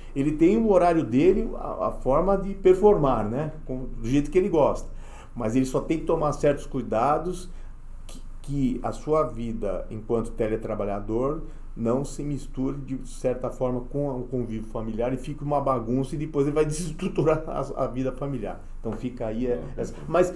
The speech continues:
Speaker 1: Sandro, só pra não perder, a gente deu uma volta aqui, mas agora eu quero finalizar. Quando você falou, quando eu tava no início da nossa conversa falando aquela questão do teletrabalho, do perfil, mas também se você é um alto executivo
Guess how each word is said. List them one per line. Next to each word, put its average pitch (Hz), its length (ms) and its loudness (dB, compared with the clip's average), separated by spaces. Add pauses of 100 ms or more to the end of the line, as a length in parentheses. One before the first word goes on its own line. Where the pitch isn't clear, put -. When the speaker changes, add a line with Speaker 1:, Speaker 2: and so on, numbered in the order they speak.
(200)
Speaker 1:
Sandro, 170 340 4
só - 180 2
pra 196 200 4
não 196 100 2
perder, 135 800 2 (200)
a - 80 -4
gente 131 140 -2
deu 139 160 8
uma 170 220 8
volta 123 440 8
aqui, 160 300 -2
mas 131 160 0
agora 147 240 8
eu 165 60 4
quero 165 180 6
finalizar. 143 840 0 (360)
Quando 180 180 6
você 190 260 6
falou, 156 380 4
quando 143 220 0
eu 151 120 4
tava 151 220 4
no 151 120 0
início 156 420 0
da 165 100 4
nossa 156 300 2
conversa 131 440 4
falando 131 320 0
aquela 127 280 -2
questão 131 400 -2
do 123 60 -4
teletrabalho, 120 920 0 (580)
do 131 80 0
perfil, 156 640 2
mas 139 200 0
também 147 500 0
se - 180 -8
você 143 340 -2
é 139 40 4
um 135 180 4
alto 143 240 2
executivo 120 840 -2